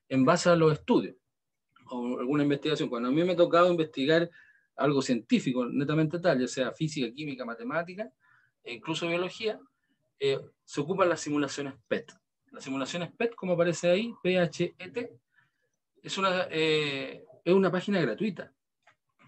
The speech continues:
Ahí está el link que ustedes lo pueden colocar. Una página gratuita donde uno encuentra simulaciones de laboratorio que nos ayudan, eh, a poder, como dice la palabra, simular como si tuviéramos el laboratorio.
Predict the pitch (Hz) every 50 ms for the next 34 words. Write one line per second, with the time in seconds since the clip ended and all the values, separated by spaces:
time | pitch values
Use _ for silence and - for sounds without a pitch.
0 | _ - - - 135 131 - - 160 156 156 170 190 202 170 - 170 - 165 160
1 | 160 165 160 151 160 165 160 165 165 165 160 160 156 - _ _ _ _ _ _
2 | _ _ 165 170 170 - 117 131 143 139 143 156 - 165 160 156 160 143 - 160
3 | 160 - 196 185 175 170 143 143 151 165 180 190 214 226 - - - _ _ _
4 | _ _ _ - 131 131 131 - 175 185 196 202 196 - - 170 165 156 156 143
5 | - - 185 196 202 190 170 175 165 156 151 156 147 143 131 - 175 190 208 247
6 | - - _ _ _ _ _ _ _ _ 139 143 147 135 - 139 123 135 185 214
7 | 220 247 262 277 302 - _ _ _ _ _ _ _ _ _ _ _ _ _ -
8 | 131 135 139 - - - 127 127 123 127 131 147 170 160 - 120 113 110 113 117
9 | - 143 131 131 147 156 160 165 160 165 156 - - 151 143 147 214 262 170 165
10 | 160 - - - _ _ _ _ _ - - - - - - - - - - -
11 | 185 233 277 269 262 247 - - 214 208 196 190 190 180 175 160 - 202 - -
12 | -